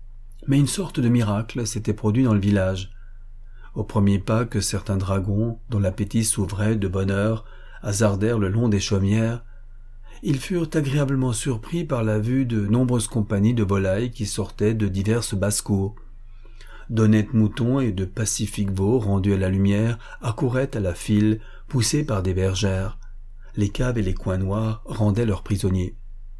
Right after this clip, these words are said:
C'est le prodige de la multiplication des pains et des poissons »,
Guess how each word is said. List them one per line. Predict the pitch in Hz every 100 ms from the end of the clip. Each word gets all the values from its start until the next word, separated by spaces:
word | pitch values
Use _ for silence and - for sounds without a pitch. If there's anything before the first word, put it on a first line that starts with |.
| - - - - - - - - - - -
C'est | - 151
le | 139 135
prodige | - 131 120 135 135
de |
la | 131 131
multiplication | 131 117 123 139 135 - 135
des | 120 120
pains | - 117
et | 139
des | 131
poissons », | 127 - 123 - 127